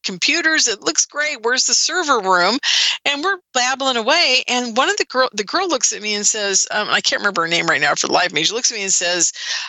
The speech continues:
"I don't know what's going on." She goes, "You know, there's this big building over at the end of the campus,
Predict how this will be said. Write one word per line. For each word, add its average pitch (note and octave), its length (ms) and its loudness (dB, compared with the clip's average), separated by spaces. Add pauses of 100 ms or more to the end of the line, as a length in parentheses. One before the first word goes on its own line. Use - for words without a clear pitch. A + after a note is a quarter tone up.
(380)
"I C#4+ 300 4
don't C4 260 0
know A#3+ 140 2
what's G3+ 320 2
going F#3 380 -4
on." E4+ 340 0
She - 160 0
goes, G3 260 0
"You A3+ 80 0
know, A3+ 240 2 (100)
there's D4 280 -2
this - 180 -2 (100)
big C#4+ 300 -4
building A3+ 540 0
over G#3 300 2
at A3+ 100 -4
the F3 160 -2
end A#3+ 160 -4
of D4+ 60 -4
the F#4+ 100 -2
campus, F3 760 -2